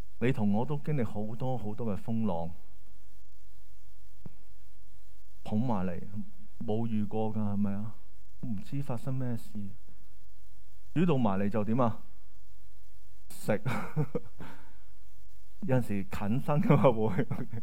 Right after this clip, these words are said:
<laughs> 但有陣時都係要依靠嘅，依靠主。死啦，死啦，死啦！好彩門徒都會呼求，死啦，死啦，死啦！好彩佢都肯求一求，話畀耶穌聽。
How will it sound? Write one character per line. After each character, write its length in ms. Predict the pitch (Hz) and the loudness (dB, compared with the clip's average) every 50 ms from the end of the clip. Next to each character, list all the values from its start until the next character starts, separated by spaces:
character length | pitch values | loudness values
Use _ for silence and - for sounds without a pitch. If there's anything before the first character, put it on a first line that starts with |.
| - - | -2 -2
<laughs> 480 | - - - - - - - - - - | -2 -2 -2 -2 -2 -2 -2 -2 -2 0
但 160 | 110 104 104 | 0 0 2
有 80 | 107 117 | 2 2
陣 120 | 110 104 | 0 0
時 180 | - 98 98 92 | 0 0 0 0
都 140 | 135 135 131 | 0 0 0
係 320 | - 123 101 98 98 90 92 98 - - - - - - | 0 0 0 0 0 0 0 0 -2 -2 -2 -2 0 0
要 120 | 120 117 | 0 0
依 240 | 110 107 104 110 107 | 2 2 2 2 0
靠 280 | - 110 104 101 101 | 0 0 0 0 0
嘅， 180 | 101 95 101 90 - - - - - - - | 0 0 0 0 0 0 0 -2 0 0 0
依 140 | 113 107 110 | 0 0 0
靠 200 | 113 110 92 98 | 0 0 0 0
主。 220 | 92 - - 87 85 87 95 107 - - - - - - - - - - - - - - - | 0 0 0 0 0 0 -2 -2 -2 -2 -2 -2 -2 -2 -2 0 0 0 -2 -2 -2 -2 -2
死 200 | - - - 151 151 190 202 | -2 0 0 2 2 4 4
啦， 180 | 196 175 175 | 6 6 4
死 180 | 165 - - 151 | 4 2 2 2
啦， 200 | 170 180 160 147 | 2 2 2 2
死 140 | 143 - 135 | 2 0 0
啦！ 180 | 151 151 127 113 | 0 0 0 0
好 220 | 104 143 170 208 | 2 2 2 4
彩 160 | 202 208 214 | 6 6 6
門 220 | 214 170 127 117 104 | 6 6 4 4 4
徒 120 | 113 113 | 2 2
都 120 | 104 185 | 2 2
會 180 | 180 147 143 139 - - - - - - - - - - - - | 4 4 2 2 2 0 -2 -2 -2 -2 -2 -2 -2 -2 0 2
呼 160 | 185 202 190 | 4 4 4
求， 300 | - 117 95 80 - - - - - - - - - - - - - | 4 2 0 0 0 -2 -2 -2 -2 -2 -2 -2 -2 -2 -2 -2 -2
死 160 | - - 165 170 220 233 | 4 6 8 8 10 10
啦， 180 | 208 190 180 | 10 10 8
死 120 | - - 165 | 8 6 4
啦， 220 | 185 185 175 160 | 6 6 6 6
死 120 | 143 156 156 | 6 6 4
啦！ 140 | 165 143 123 | 4 4 4
好 140 | 143 175 202 | 4 4 4
彩 100 | 202 196 | 4 4
佢 160 | 196 160 156 | 4 4 4
都 120 | 175 190 | 4 4
肯 240 | 165 139 120 135 165 | 4 4 2 2 2
求 280 | 175 135 101 95 101 131 | 2 2 2 2 2 2
一 40 | 147 | 2
求， 260 | - 104 90 87 - - - - - - - 185 151 - - | 2 0 0 0 0 -2 -2 -2 -2 -2 -2 -2 -2 -2 0
話 240 | - 123 101 135 123 | 2 2 4 4 4
畀 280 | - 135 139 - 170 143 | 4 4 4 4 4 2
耶 140 | 120 98 | 2 0
穌 200 | 101 - 131 127 | 0 0 0 0
聽。 280 | 123 135 131 123 123 | 0 0 0 0 0